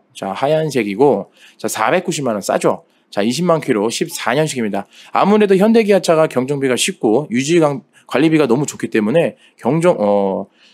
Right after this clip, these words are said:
아무래도 유지비가 너무 좋잖아요. 자, 수리할 것도 별로 없고, 현대 기아차, 장고장도 별로 안 나고, 자, 매연 팔 프로, 자, 사고 교환 없음, 미세누 없음. 이런 차 사시면, 자, 걱정 없이 잘 탈 수 있죠.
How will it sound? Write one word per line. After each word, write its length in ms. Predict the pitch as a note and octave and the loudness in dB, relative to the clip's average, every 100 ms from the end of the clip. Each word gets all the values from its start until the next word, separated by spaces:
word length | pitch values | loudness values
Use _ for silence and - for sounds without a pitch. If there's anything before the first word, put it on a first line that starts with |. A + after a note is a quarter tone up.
| _ _ | _ _
아무래도 540 | - E3 G3 F#3+ F3+ D#3 | -2 2 4 4 4 2
유지비가 400 | E3+ A#3+ A3+ D3 | 2 2 2 2
너무 160 | B2 | 0
좋잖아요. 640 | B2+ - D3+ B2 F#2+ C3+ G3+ | -4 -2 0 0 0 0 0
자, 140 | A2+ | -4
수리할 400 | F#2 G3+ G#3 F#3 | -4 2 4 4
것도 460 | E3+ D3+ D#3 D#3+ D3+ | 2 0 2 2 2
별로 240 | - A2+ | 0 -2
없고, 500 | G2+ - G2+ G#2 F#3 - - | -2 -2 0 2 -2 -6 -6
현대 220 | E3+ E3+ | 0 0
기아차, 640 | A2 G2+ - F2 G2 E3+ - - | 0 -2 -2 -4 -2 -4 -10 -8
장고장도 540 | A2+ B2 B2 A#2+ A#2 | -2 -2 0 0 0
별로 220 | G#2 G2+ | -2 -2
안 100 | G2 | 0
나고, 300 | A#2 A2 F#2+ - - | 0 0 -4 -14 -8
자, 100 | G#2 | 0
매연 160 | C3 C3+ | 2 2
팔 160 | D3 | -2
프로, 280 | - A2+ F#2+ _ _ - | -2 -4 -4 _ _ -6
자, 100 | G2+ | -4
사고 380 | - C3 C#3+ | 0 0 0
교환 180 | C3 A#2 | 0 0
없음, 360 | G2 - F3+ F#3 _ | 0 0 0 0 _
미세누 320 | A2 A2+ A2+ G2+ | -6 -2 0 -2
없음. 260 | F#2+ F#2+ - _ - | -8 -12 -12 _ -2
이런 320 | B2+ G#3+ A#3 | 2 4 4
차 200 | A3+ G#3 | 4 2
사시면, 720 | D#3+ B2 - G2 D3+ C#3+ F#2+ F#2+ _ _ - | 2 -2 -2 0 2 0 -4 -12 _ _ -8
자, 100 | A#2 | -4
걱정 300 | C3+ A3 G#3 | 0 4 2
없이 200 | C3 A2+ | 2 -4
잘 160 | G#2+ | -4
탈 140 | - C#3 | -4 -4
수 100 | G#2+ | -4
있죠. 480 | - G2+ F#2 G#2 | -4 -4 -4 -8